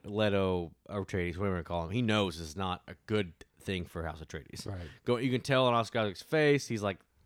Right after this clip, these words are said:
Speaker 1: "I mean, we have to say yes," but I don't, he's like, uh, behind the scenes, he goes, "I mean, I had to say yes," basically. But he, his son is ass-, trying to be assassinated, and he, like, straight up just feels it. I mean, like, it's like a little bitty bug.
Speaker 2: Mm-hmm.
Speaker 1: He just, like,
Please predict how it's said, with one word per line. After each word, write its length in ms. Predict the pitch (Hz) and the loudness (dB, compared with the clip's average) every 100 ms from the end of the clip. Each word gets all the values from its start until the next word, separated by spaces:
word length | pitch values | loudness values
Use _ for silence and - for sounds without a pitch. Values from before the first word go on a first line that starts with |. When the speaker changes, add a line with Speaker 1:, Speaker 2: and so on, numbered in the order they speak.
| _ 107 | _ -10
Speaker 1:
"I 60 | |
mean, 120 | 117 | -4
we 100 | 120 | -2
have 120 | 143 139 | -2 -2
to 60 | |
say 180 | - 113 | -2 0
yes," 300 | 110 113 113 | 2 2 0
but 100 | 98 | -2
I 40 | |
don't, 140 | 104 - | -2 -4
he's 120 | 113 | -4
like, 160 | 101 87 - - - - | -4 -6 -16 -20 -18 -14
uh, 120 | 95 | -2
behind 240 | 127 135 | 2 2
the 60 | 113 | 2
scenes, 340 | - 120 113 95 | 0 -2 -2 -2
he 60 | |
goes, 180 | 98 85 | -4 -4
"I 80 | 95 | -4
mean, 220 | 98 95 - | -6 -6 -4
I 80 | |
had 180 | 101 143 | 0 0
to 80 | 95 | -2
say 200 | - 85 | -6 -6
yes," 200 | 85 87 | -6 -8
basically. 560 | - 98 - 87 95 90 - - - - _ | -4 -4 -4 -8 -8 -8 -16 -20 -20 -20 _
But 140 | 131 110 - | -4 -4 -8
he, 220 | 131 127 _ | -6 -6 _
his 160 | 127 113 | -8 -4
son 460 | - 160 165 143 - | 4 6 6 2 -4
is 140 | 101 | -6
ass-, 260 | 87 - - | -6 -10 -6
trying 180 | 123 113 | 0 0
to 60 | 101 | 0
be 100 | 87 | -6
assassinated, 800 | - 120 117 - 110 110 107 - | -4 -2 -2 -2 -2 -2 -2 -4
and 80 | 113 | -4
he, 80 | 170 | -2
like, 400 | 180 92 - - _ _ _ _ | 0 -2 -4 -18 _ _ _ _
straight 280 | - 143 131 | -2 2 2
up 80 | 87 | 0
just 160 | - - | -10 0
feels 300 | 135 156 87 | 4 4 2
it. 140 | 87 - - | -8 -14 -2
I 80 | 123 | 4
mean, 100 | 147 | 4
like, 140 | 143 | 4
it's 200 | 175 - | 0 -2
like 160 | 233 240 | -2 -2
a 40 | |
little 240 | 311 190 170 | -2 0 0
bitty 220 | 160 117 | 0 -2
bug. 380 | 101 123 98 82 - - 123 | 2 2 0 -4 -20 -18 -12
Speaker 2:
Mm-hmm. 180 | 131 | -4
Speaker 1:
He 60 | 131 | 0
just, 120 | 165 | 2
like, 140 | 123 | 0